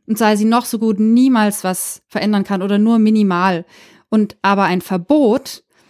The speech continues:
eine gesellschaftliche Ächtung, eine Kriminalisierung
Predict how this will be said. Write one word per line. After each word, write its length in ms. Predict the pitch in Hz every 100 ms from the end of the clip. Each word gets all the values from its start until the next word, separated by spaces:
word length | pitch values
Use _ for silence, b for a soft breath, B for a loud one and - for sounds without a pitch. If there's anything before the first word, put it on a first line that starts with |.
| _ -
eine 180 | 202 202
gesellschaftliche 1000 | 196 233 285 277 247 208 208 208 190 - -
Ächtung, 400 | 254 - 208 208
eine 180 | 190
Kriminalisierung 1200 | 185 - 214 202 190 190 190 247 277 220 240 294